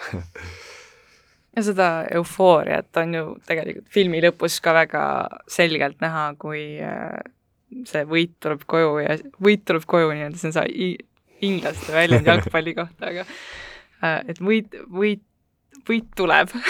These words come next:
Speaker 2: <laughs> ütleme
Speaker 1: Jah.
Speaker 2: siis nii. Ja siis see eufooria, tegelikult see rahva hulk, kes seal kõik juubeldab, isegi, noh, filmis on kaks sellist huvitavat ajakirjanikku, kes on natuke küünilised,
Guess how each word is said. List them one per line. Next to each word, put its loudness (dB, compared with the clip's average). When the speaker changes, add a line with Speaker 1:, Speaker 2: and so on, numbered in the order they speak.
Speaker 2:
<laughs> 4
ütleme 2
Speaker 1:
Jah. 2
Speaker 2:
siis -10
nii. -6
Ja -2
siis -8
see -4
eufooria, -4
tegelikult -6
see -8
rahva -2
hulk, -6
kes -8
seal -10
kõik -10
juubeldab, -4
isegi, -6
noh, -6
filmis -4
on -8
kaks -6
sellist -8
huvitavat -4
ajakirjanikku, 0
kes -4
on 0
natuke -4
küünilised, 0